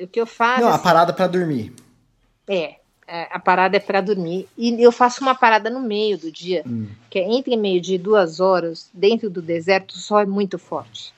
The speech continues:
Speaker 2: Hum.
Speaker 1: Então, isso tira muita energia sua. Você pode achar que tá fazendo,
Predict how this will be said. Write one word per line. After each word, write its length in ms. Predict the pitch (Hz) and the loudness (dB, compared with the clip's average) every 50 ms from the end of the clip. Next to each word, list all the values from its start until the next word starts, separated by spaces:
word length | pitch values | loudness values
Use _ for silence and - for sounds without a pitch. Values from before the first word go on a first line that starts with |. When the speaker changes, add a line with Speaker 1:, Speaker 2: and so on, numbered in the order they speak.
| _ | _
Speaker 2:
Hum. 120 | - 175 147 139 - - _ _ _ _ | -20 -18 -18 -18 -20 -20 _ _ _ _
Speaker 1:
Então, 220 | 202 180 - 226 226 | -4 0 2 4 4
isso 220 | 233 226 - 247 | 4 2 0 -4
tira 340 | - - - - 277 262 240 | -4 -4 -2 2 4 4 6
muita 280 | 233 226 240 233 226 | 4 4 2 2 2
energia 440 | 214 196 190 185 175 165 165 165 170 | 2 2 2 0 0 0 -2 -4 -4
sua. 360 | 165 - - 175 165 151 147 | -6 -8 -10 -10 -10 -10 -10
Você 160 | 165 - 226 214 | -6 -4 -2 2
pode 200 | - 240 233 226 | 2 2 2 2
achar 220 | 208 - - 220 | -2 -4 -6 -8
que 80 | - - | -2 0
tá 80 | 220 | 0
fazendo, 560 | 202 - 202 190 180 185 196 180 170 165 156 | 2 4 2 4 4 2 0 0 -2 -4 -6